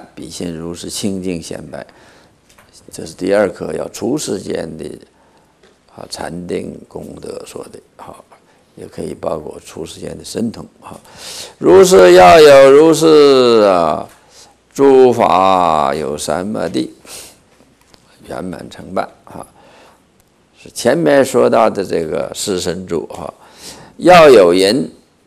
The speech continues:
成就如是诸法，能够学习这样的四圣住的法门，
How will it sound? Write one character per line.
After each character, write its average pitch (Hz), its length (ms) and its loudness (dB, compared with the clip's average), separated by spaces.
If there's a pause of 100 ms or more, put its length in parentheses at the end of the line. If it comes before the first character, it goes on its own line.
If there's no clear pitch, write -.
(240)
成 135 420 -4
就 131 300 -2
如 98 260 -4
是 110 340 -6
诸 92 280 -6
法， 67 380 -8 (920)
能 95 240 -12
够 95 160 -8 (160)
学 107 320 0
习 101 220 -6
这 95 260 -4
样 80 240 -8
的 80 220 -12
四 85 200 -12
圣 82 240 -12
住 80 180 -12
的 80 180 -14
法 - 280 -16
门， 65 180 -18